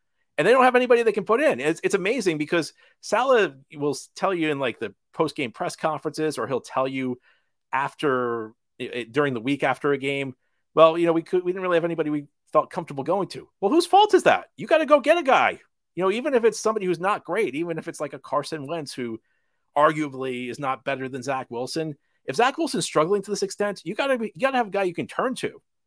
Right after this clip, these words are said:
There's no excuse for this. I mean, I think going into the season with Zach Wilson as your primary backup was not a good idea for obvious reasons. And f-, because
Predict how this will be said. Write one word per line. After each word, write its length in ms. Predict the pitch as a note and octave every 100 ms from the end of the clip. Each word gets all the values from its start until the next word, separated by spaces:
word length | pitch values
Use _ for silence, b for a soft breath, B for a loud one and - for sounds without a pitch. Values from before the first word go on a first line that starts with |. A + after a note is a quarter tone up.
| _ _ _ _ _
There's 180 | F3+ G#3
no 160 | B3+ C#4
excuse 340 | - G#3+ C4
for 140 | F#3
this. 280 | G#2 D2 - B2+
I 60 |
mean, 180 | D3 D3 B2+
I 200 | C#3 F3
think 220 | C4+ F3+
going 220 | G3 G3
into 140 | F3 F3+
the 80 |
season 320 | C#3+ E3+ F#3 G3+
with 120 | E3+
Zach 220 | F#3 F3
Wilson 300 | G3 F3+ F#3
as 100 | F3
your 80 | F#3
primary 380 | F3+ F3+ F#3 F3+
backup 500 | F3+ F#3 F#3+ - _ _ _ _
was 140 | D3 C#3+
not 180 | F#3 D#3
a 40 |
good 140 | D#3
idea 300 | C3 A2 G#2+ -
for 180 | - -
obvious 380 | D3 B2 G#2+ -
reasons. 460 | F2+ - - - - _
And 100 | D3+
f-, 80 | - F#3
because 380 | F#3+ A3 F3+